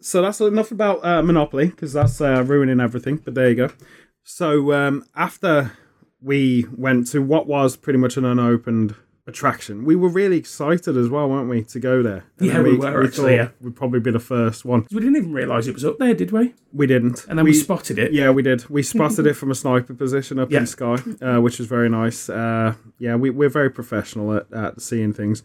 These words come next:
Speaker 2: Mm-hmm.
Speaker 1: But basically, yeah, no, what's interesting about that, though, is it was kind of a thing that they would let you go in it's not officially open to the public, but you could go in and have a look at all of the stuff without it being kind of active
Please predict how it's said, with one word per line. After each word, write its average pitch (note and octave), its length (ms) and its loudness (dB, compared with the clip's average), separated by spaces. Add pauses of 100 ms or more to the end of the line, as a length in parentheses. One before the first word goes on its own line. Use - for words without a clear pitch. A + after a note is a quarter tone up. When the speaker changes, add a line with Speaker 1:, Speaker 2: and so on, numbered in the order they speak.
Speaker 2:
Mm-hmm. D3+ 320 0
Speaker 1:
But B2+ 140 -6
basically, E3 480 0
yeah, D3+ 200 2
no, F#3+ 180 0
what's G#3+ 300 -4
interesting A#3 460 2
about C#3+ 340 0
that, D#3 280 -2
though, G2 200 -6 (640)
is B2+ 380 0 (880)
it C#3+ 120 0
was D3+ 120 -2
kind G3+ 220 0
of F3 80 0
a F3 60 -2
thing E3+ 260 2
that C#3 120 2
they C#3+ 140 0
would C#3+ 160 2
let D#3+ 240 0
you E3 160 -4
go C#3+ 300 0
in A#2+ 280 -2 (1200)
it's - 140 -14
not D#3 120 2
officially F3 380 -2
open D#3 220 0
to C3+ 120 -4
the A#2+ 60 -8
public, A#2+ 280 2
but B2 80 0
you B2+ 120 2
could A#2+ 160 -10
go C#3 220 2
in B2+ 120 2
and B2+ 140 -2
have B2+ 180 -6
a B2 40 -2
look B2+ 260 2
at F#2 240 -4 (600)
all C#3 220 0
of A#2+ 100 -4
the A#2+ 80 -6
stuff - 400 -2
without A#2 300 0
it - 180 -2
being A#2+ 260 2
kind A#2 240 -2
of G#2+ 60 0
active G#2 540 -4